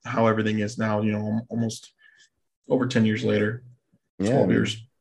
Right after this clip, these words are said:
Speaker 2: Emarosa's gone. Sky Eats Airplane's gone.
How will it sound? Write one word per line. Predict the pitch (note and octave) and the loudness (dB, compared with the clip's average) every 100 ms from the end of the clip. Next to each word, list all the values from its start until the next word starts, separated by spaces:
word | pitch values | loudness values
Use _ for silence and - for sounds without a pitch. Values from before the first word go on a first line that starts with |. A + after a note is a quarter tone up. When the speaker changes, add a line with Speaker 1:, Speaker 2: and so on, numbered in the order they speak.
| _ - | _ -4
Speaker 2:
Emarosa's | F#2+ F#2+ G2 G2+ G2 | 0 2 2 2 -2
gone. | G2+ G2 G2 G2+ | 0 2 2 0
Sky | G2 F2+ | -2 -2
Eats | F2 F#2 | 0 0
Airplane's | F2+ - F#2 F#2 | 0 2 0 0
gone. | F#2 F#2 F#2+ G2 G2+ | 0 -2 0 -4 -6